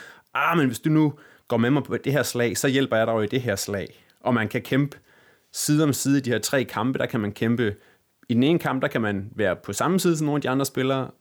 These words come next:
og i andre kampe, der kan man kæmpe imod dem. Og, øh, det er sådan rigtig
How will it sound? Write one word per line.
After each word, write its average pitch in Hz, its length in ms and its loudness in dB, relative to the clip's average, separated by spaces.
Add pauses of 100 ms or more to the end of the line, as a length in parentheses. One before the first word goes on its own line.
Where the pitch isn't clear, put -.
og 110 100 0
i 98 40 0
andre 113 240 0
kampe, 101 300 -4
der 107 60 0
kan 107 140 -8
man 98 120 -4
kæmpe 98 240 -4
imod 90 280 -8
dem. - 180 -20 (160)
Og, 104 320 0
øh, 82 80 0
det 95 200 -4
er 107 40 -6
sådan 113 240 -2
rigtig 110 460 -4